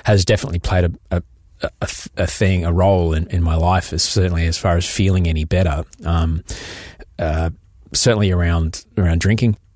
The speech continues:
having to just be in acceptance that, "Mm, I just can't, can't drink like other people. Just can't do it." Um, nope. I have to accept that I, if I have a drink, I'll have a thousand, and that's it. So don't have a drink.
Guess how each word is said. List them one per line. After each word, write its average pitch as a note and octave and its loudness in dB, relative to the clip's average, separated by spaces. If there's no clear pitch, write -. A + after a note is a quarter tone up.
having G#2 4
to F2 2
just - -2
be F#2 2
in F#2 2
acceptance F2 0
that, F2 0
"Mm, F2 2
I C3 2
just G#2+ -2
can't, A#2+ -2
can't C3 -4
drink D#3+ -2
like C#3+ 0
other C#3+ 2
people. D3 2
Just - -12
can't D3 2
do F3+ 4
it." - -4
Um, E2+ 2
nope. F2+ 0
I A2+ 0
have A2 -2
to G#2+ 0
accept - -4
that G#2 -2
I, G2+ 0
if F#2 2
I G#2+ 0
have F2 0
a A2 2
drink, D3 0
I'll F2+ -2
have F2+ 0
a F2 -4
thousand, F2 -4
and E2 0
that's E2+ -2
it. G2 -2
So D#2 0
don't - 0
have G#2 -2
a F#2+ 2
drink. B2 -2